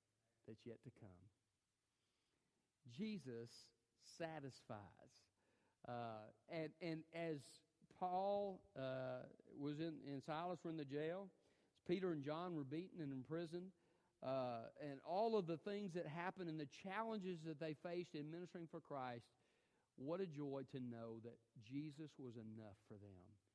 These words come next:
in the middle of it all. Paul and Silas singing in the jail, who would have thought? Jesus was enough. Jesus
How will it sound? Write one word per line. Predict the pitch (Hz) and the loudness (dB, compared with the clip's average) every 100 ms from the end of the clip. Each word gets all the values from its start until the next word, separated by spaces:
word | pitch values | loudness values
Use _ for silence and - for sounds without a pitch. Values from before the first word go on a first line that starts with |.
| _ _ - | _ _ -12
in | 120 | -8
the | 107 | -8
middle | 107 107 | -6 -8
of | 110 | -8
it | 110 | -10
all. | 98 82 - _ _ _ _ _ _ _ _ _ _ _ _ - | -12 -16 -20 _ _ _ _ _ _ _ _ _ _ _ _ -4
Paul | 135 143 | -2 0
and | 139 | -4
Silas | 143 127 120 104 | -4 -4 -6 -8
singing | - 123 127 | -8 -6 -4
in | 131 | -6
the | 131 | -6
jail, | 120 110 101 | -8 -8 -8
who | 131 | -8
would | 127 | -8
have | 135 | -8
thought? | 117 98 95 _ _ _ _ _ _ _ - | -8 -10 -14 _ _ _ _ _ _ _ -10
Jesus | 139 208 131 120 | -6 -6 -8 -6
was | 139 | -6
enough. | 147 185 220 95 _ _ _ 127 | -6 -8 -10 -14 _ _ _ -6
Jesus | 202 240 160 | -4 -2 -4